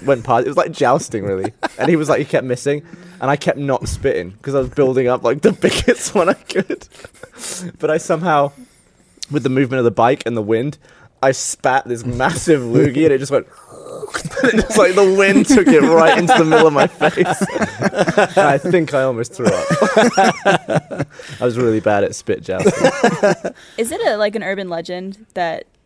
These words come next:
Speaker 2: eating your own boogers is, like, good for your immune system?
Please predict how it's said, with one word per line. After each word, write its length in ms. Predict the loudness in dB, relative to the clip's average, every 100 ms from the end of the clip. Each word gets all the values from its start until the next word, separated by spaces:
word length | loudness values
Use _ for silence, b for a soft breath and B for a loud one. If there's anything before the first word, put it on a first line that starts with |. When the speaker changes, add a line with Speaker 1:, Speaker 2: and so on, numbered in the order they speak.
| _
Speaker 2:
eating 360 | -14 -12 -10 -12
your 180 | -12 -10
own 420 | -10 -10 -14 -12
boogers 480 | -12 -10 -12 -12 -14
is, 160 | -14 -14
like, 200 | -14 -12
good 140 | -12
for 80 | -12
your 160 | -12 -12
immune 240 | -16 -16
system? 460 | -14 -14 -14 -14